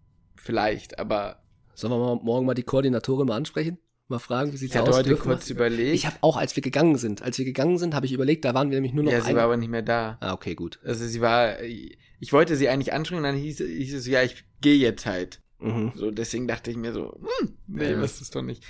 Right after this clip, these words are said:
Speaker 1: hab mich dann doch nicht getraut. Ähm, ja, nee, einfach nur, äh,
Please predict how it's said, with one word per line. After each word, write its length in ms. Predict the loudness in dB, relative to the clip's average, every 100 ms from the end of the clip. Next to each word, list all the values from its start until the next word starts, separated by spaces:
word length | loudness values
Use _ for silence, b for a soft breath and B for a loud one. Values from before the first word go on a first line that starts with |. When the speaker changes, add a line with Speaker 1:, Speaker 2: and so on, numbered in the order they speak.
| B -10
Speaker 1:
hab 100 | -8
mich 100 | -4
dann 140 | -2
doch 100 | -2
nicht 180 | -4 -8
getraut. 380 | -8 -6 -8 -10 B B _
Ähm, 420 | -2 0 -2 -6 -10 _ _
ja, 160 | 4 6
nee, 180 | 6 4
einfach 240 | 2 2
nur, 600 | 2 2 2 0 -4 -12 -16 -12
äh, 260 | -10 -10